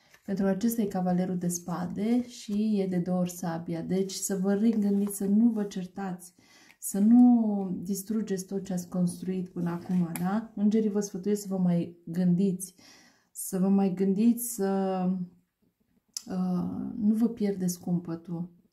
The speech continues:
da? Uh, să faceți un echilibru. E nevoie de răbdare în ce privesc, uh,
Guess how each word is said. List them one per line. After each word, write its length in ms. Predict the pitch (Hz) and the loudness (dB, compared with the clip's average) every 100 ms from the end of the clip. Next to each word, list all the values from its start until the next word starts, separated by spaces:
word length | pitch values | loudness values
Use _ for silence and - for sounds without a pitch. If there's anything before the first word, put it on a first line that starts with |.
| _ _ _ | _ _ _
da? 420 | - 190 185 202 220 - _ _ _ _ _ _ _ _ - | -10 -6 -2 0 -2 -8 _ _ _ _ _ _ _ _ -14
Uh, 360 | 208 196 196 190 | -8 -6 -4 -6
să 180 | 185 214 | -6 -6
faceți 440 | 220 233 233 214 | -2 0 0 0
un 100 | 208 | 0
echilibru. 920 | 196 190 190 196 208 175 170 170 190 - - | 0 -2 -4 0 -2 -2 -4 -6 -8 -14 -6
E 160 | 208 | 0
nevoie 400 | 226 208 208 220 | 0 0 0 0
de 360 | 202 196 185 180 | 0 -2 -2 -2
răbdare 400 | 175 180 202 190 | -2 -2 -2 0
în 100 | 180 | 0
ce 140 | 175 180 | -2 -6
privesc, 680 | 180 170 180 175 - - 180 | -8 -2 0 -2 -4 -12 -6
uh, 520 | 170 170 165 165 | -4 -4 -6 -8